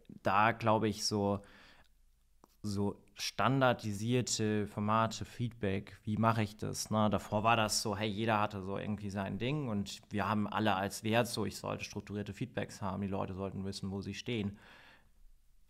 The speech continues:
Aber du hast jetzt auch nie groß drüber nachgedacht, ähm, sag ich mal, dass du auf einmal, wenn du jetzt Manager, ähm, hast, ja, leben die das genauso, <laughs> so, ne? Weil, ähm,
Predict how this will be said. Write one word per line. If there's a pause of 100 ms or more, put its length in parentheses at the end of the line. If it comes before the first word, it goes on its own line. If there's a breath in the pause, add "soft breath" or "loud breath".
Aber
du
hast
jetzt
auch
nie
groß
drüber
nachgedacht,
ähm,
sag
ich
mal,
dass
du
auf
einmal,
wenn
du
jetzt
Manager,
ähm,
hast, (200)
ja, (280)
leben
die
das
genauso,
<laughs>
so,
ne? (240)
Weil,
ähm,